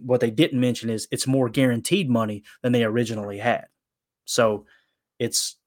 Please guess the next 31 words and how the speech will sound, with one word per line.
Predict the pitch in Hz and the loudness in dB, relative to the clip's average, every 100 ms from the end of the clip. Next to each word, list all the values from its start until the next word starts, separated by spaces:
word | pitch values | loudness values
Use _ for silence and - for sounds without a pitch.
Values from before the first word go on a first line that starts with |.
| - | -4
it's | 123 | -2
a | 120 | 0
safety | - - 190 - 165 | 2 6 6 4 0
net. | 135 131 131 | 4 4 2
It's | 127 - | -2 0
more | 147 143 | 4 4
of | 127 | 6
a, | 131 131 | 4 4
it's | 120 123 - | 0 -4 0
less | 131 160 160 | 4 4 4
of | 135 | 2
a | |
gamble | 123 151 156 139 | 4 2 4 4
on | 131 | 2
the | |
player's | - 160 190 170 - | 2 2 2 2 2
side, | 120 110 107 113 - - - | 4 4 2 -2 -10 -20 -4
and | 127 | 0
it | 120 | 2
also | 147 147 131 | 2 2 0
frees | 143 131 | 2 2
up | 123 - | 2 2
cap | 127 120 - | 2 2 0
for | |
the | 101 | -14
team. | - 151 127 | -4 0 0
It's | 113 - | 0 -2
win-win | 123 117 117 110 | -2 0 0 -2
for | 107 | -2
both | 110 104 | -2 -4
parties. | - 120 104 - | 2 4 2 -2